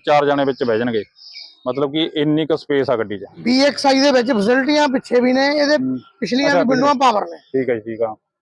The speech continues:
Speaker 1: ਵੈਸੇ ਤਾਂ ਫਰੰਟ
Speaker 2: ਆਮ
Speaker 1: ਵਿੰਡੋ ਪਾਵਰ ਹੁੰਦੀ ਆ।
Speaker 2: ਜਿੰਨ ਦੀਆਂ ਪਹਿਲਾਂ ਸ਼ੁਰੂ ਤੋਂ ਹੁਣ ਤੱਕ ਕਿਸੇ ਨੇ ਚਾਰੇ ਵਿੰਡੋਆਂ ਪਾਵਰ ਨਹੀਂ ਦਿੱਤੀਆਂ।
Speaker 1: ਠੀਕ ਆ ਜੀ, ਠੀਕ ਆ।
Speaker 2: ਜਿੱਦਾਂ ਜਿੰਨ ਦਾ ਜਨਮ ਹੋਇਆ ਜਦੋਂ ਦਾ।
Speaker 1: ਠੀਕ ਆ ਜੀ, ਠੀਕ ਆ।
Speaker 2: ਇਹ ਗੱਡੀ 'ਚ ਆਈਆਂ ਨੇ।
Speaker 1: ਲਓ ਜੀ। ਲਓ ਜੀ, ਡੱਗੀ ਡੁੱਗੀ ਦੀ ਵੀਰ ਜੀ ਦਿਖਾਓ, ਬਿਊਟੀ ਫਲੋਰ ਦੀ ਗੱਡੀ।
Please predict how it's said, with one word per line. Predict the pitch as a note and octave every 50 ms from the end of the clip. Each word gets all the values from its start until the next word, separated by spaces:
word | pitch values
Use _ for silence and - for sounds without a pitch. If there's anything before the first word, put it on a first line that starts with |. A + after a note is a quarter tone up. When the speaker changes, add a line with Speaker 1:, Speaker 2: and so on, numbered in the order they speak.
| _ - -
Speaker 1:
ਵੈਸੇ | C3+ C#3+ D#3+
ਤਾਂ | -
ਫਰੰਟ | - E3+ E3 E3 D#3
Speaker 2:
ਆਮ | B3+ C4+
Speaker 1:
ਵਿੰਡੋ | C#4+ D4+ D#4
ਪਾਵਰ | D#4+ D#4+ E4 E4
ਹੁੰਦੀ | E4 D4+ C#4
ਆ। | C#4+
Speaker 2:
ਜਿੰਨ | C4+ C#4+ D4+ C#4+
ਦੀਆਂ | D#4 D#4+ D#4+
ਪਹਿਲਾਂ | D4 - D4+ C#4+ C#4+ D4+ E4 E4 E4+ D#4
ਸ਼ੁਰੂ | - - - C#4+ E4 E4
ਤੋਂ | D#4 E4+ D#4
ਹੁਣ | C4 C#4 C#4+ C#4+
ਤੱਕ | D4 D4+ D4 D4+
ਕਿਸੇ | C4+ C#4+ C4 B3+ D4
ਨੇ | D4+ D4+
ਚਾਰੇ | B3+ C#4+ C4+ C4+ C#4
ਵਿੰਡੋਆਂ | C#4 C4+ B3+ C4 C#4 C#4+
ਪਾਵਰ | C4 C4 C4 C4 C4
ਨਹੀਂ | C4 C#4 D4+
ਦਿੱਤੀਆਂ। | C#4+ A#3+ - G#3+ G#3+ F#3 E3+
Speaker 1:
ਠੀਕ | - _ - C#3 C3 A#2+ C3
ਆ |
ਜੀ, | B2+ A2+
ਠੀਕ | A#2 A2+
ਆ। | A#3+
Speaker 2:
ਜਿੱਦਾਂ | A#3 A3+ C#4+ C#4+
ਜਿੰਨ | B3 C4+ C4+ C4+ C#4
ਦਾ | C#4+ C#4+
ਜਨਮ | B3 C4 B3 B3 A#3+
ਹੋਇਆ | A#3 A3+ A3+ A3 A3
ਜਦੋਂ | G#3+ G#3+ G#3+ G#3
ਦਾ। | G3+ F3+
Speaker 1:
ਠੀਕ | F3 _ _ _ - B2 B2 C3 C3 B2+
ਆ | A#2+
ਜੀ, | A2+ A2
ਠੀਕ | G#2 A2 A2 G#2+ F#2+
ਆ। | C#4 D4
Speaker 2:
ਇਹ | D4
ਗੱਡੀ | B3 C#4 A3+ C4+ B3+
'ਚ | A#3+ C4+
ਆਈਆਂ | B3+ A3+ G#3 G3 F#3
ਨੇ। | F#3 F3 - _ _ _ _ _ - - -
Speaker 1:
ਲਓ | - G#2+ G#2+ A2
ਜੀ। | A2 A2 - _ _ _ _ _ _ _ _ _ _ _ - -
ਲਓ | B2+ C3 C#3
ਜੀ, | D3 D3+
ਡੱਗੀ | C3 D3 D3+ E3 G3
ਡੁੱਗੀ | F#3 F#3 F3+ G3+
ਦੀ | G3
ਵੀਰ | F#3+ G3+ G3
ਜੀ | G#3
ਦਿਖਾਓ, | G3 F#3+ G3 F#3 F3 E3 D#3
ਬਿਊਟੀ | D#3 D3 D#3+ D#3+ D#3 D3+
ਫਲੋਰ | D#3+ E3 E3 D3+
ਦੀ | D#3 D3+
ਗੱਡੀ। | D3+ D3+ C#3+ D3